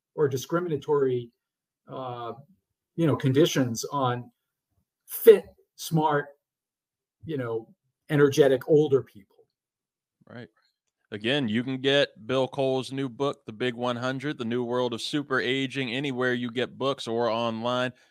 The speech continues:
Speaker 2: I got one last question before you go to tie some sports in here, 'cause this is a sports variety show. We're gonna tie it in here. We're talking advanced ages. You just had Tom Brady retire from the N F L at forty-five.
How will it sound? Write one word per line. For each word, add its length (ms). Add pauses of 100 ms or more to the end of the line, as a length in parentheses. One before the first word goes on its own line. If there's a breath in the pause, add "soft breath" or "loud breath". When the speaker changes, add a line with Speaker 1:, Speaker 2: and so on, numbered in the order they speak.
(260)
Speaker 2:
I 40
got 120
one 200
last 280
question 460
before 320
you 180
go 320
to 60
tie 400
some 420 (360)
sports 580
in 140
here, 400
'cause 120
this 160
is 120
a 40
sports 400
variety 440
show. 280
We're 100
gonna 160
tie 320
it 80
in 140
here. 200
We're 120
talking 600
advanced 460
ages. 480
You 80
just 200
had 180
Tom 320
Brady 500
retire 460
from 160
the 100
N 80
F 160
L 260
at 120
forty-five. 880